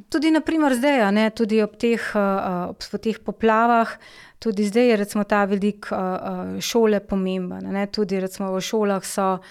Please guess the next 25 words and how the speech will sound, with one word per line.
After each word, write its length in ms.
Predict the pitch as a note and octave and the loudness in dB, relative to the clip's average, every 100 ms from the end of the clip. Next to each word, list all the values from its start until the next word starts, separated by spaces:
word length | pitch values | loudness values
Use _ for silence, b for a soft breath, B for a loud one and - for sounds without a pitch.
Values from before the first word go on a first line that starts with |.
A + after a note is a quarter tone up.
| B B B | B B B
um, 1000 | - F#3 F#3 F#3 F#3 F#3 F#3 F#3 F#3+ G3 | -4 -2 -2 -2 -2 -2 -2 -4 -4 -6
tudi 300 | G3+ G#3+ G3 | -4 -4 -2
na 80 | F#3+ | -4
primer 360 | F#3+ G#3+ G3+ G3 | -2 -2 0 -2
tudi 320 | - F#3+ G3+ | -8 -4 -2
zdaj, 340 | F3+ A3 A#3 | 0 0 2
a 80 | F#3 | 0
ne, 140 | F#3 G3 | -4 -4
tudi 300 | G3 F#3 F#3 | -4 -4 -4
dva 240 | E3+ F#3+ | -2 -2
meseca 460 | F#3+ G3+ - - F#3 | -2 -6 -8 -10 -8
in 120 | F#3 | -4
več 220 | G3 F#3+ | -6 -8
potem 460 | - G3 G#3 G3+ F#3 B B B - | -12 -6 -2 -2 -4 B B B -8
lahko 280 | F#3+ - G#3 | -6 -4 -2
tudi 300 | G#3+ G3 G3 | -2 -2 -2
v 640 | F#3+ F#3+ - G3+ F#3+ F#3 | -4 -8 -10 -10 -4 -4
šolah 500 | F3+ B3 A3+ G#3+ F#3+ | -2 2 4 2 0
recimo 340 | G3 F#3+ G#3+ | -8 -8 -4
najdejo, 540 | G3+ F#3 F#3+ G3+ G3 F#3 F3+ B B B | -2 -2 -2 0 0 0 -2 B B B
um, 340 | - F3+ F3+ F3+ F3 | -6 -4 -2 -4 -6
eh, 80 | F3+ - F#3+ F3+ | -8 -8 -8 -6
učenci, 640 | G3+ - G#3+ G#3 G3+ G#3+ F#3+ | -6 -2 0 0 -2 -4 -2
eh, 260 | F#3+ G#3+ F#3+ | -4 -6 -8
oporo, 580 | A#3 A3+ G#3 G3 F#3+ F3+ | -8 -6 -4 -2 0 -2